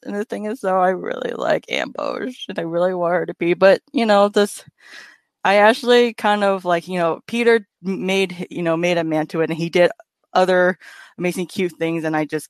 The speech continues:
okay, went back. It's fine. <laughs>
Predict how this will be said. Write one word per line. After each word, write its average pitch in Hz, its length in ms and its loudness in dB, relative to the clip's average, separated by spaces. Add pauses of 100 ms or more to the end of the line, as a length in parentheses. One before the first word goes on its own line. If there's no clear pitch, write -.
(160)
okay, 165 220 0 (200)
went 202 140 -2
back. 151 300 -2 (400)
It's 214 140 -4
fine. 156 300 -4 (460)
<laughs> 330 520 -6